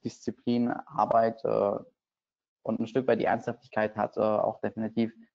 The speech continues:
nebenbei Einkommen aufbauen und mehr. Ähm, man muss halt, äh, sich immer diese Disziplin und das große Ziel vor Augen halten. Ähm, und, äh, man hat es hier auch an ein paar Trades gesehen, es ist möglich, mit wirklich sehr wenig, ähm,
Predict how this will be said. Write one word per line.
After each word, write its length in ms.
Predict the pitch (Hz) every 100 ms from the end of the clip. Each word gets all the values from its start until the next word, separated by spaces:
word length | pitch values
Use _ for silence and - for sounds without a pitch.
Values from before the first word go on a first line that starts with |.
| -
nebenbei 380 | 120 123 120 113
Einkommen 400 | 127 123 123 104
aufbauen 460 | 90 - 117 117
und 140 | 110 110
mehr. 300 | 135 123 - _ _ -
Ähm, 380 | 101 95 98 101
man 140 | 101
muss 220 | 107 -
halt, 260 | 107 104 110
äh, 260 | 101 101 101
sich 240 | 104 101
immer 220 | 104 107
diese 200 | 104 101
Disziplin 560 | 107 104 - - 110 107
und 60 | 104
das 140 | 101
große 280 | - 104 104
Ziel 180 | 117 110
vor 180 | 104
Augen 280 | 73 113 117
halten. 440 | 113 117 123 - 113
Ähm, 380 | 107 104 - -
und, 220 | 113 107
äh, 120 | 110 101
man 240 | 104 104
hat 140 | 104
es 100 | 107 -
hier 160 | 104
auch 100 | 98
an 100 | 95
ein 60 | 98
paar 140 | 98
Trades 240 | 101 101 -
gesehen, 320 | 98 107 107
es 320 | 98 - _
ist 140 | 117 123
möglich, 380 | 127 135 120 113
mit 160 | 107 _ 120
wirklich 360 | 113 117 107
sehr 400 | 107 101 113 110
wenig, 320 | 110 117 123 -
ähm, 300 | 107 101 -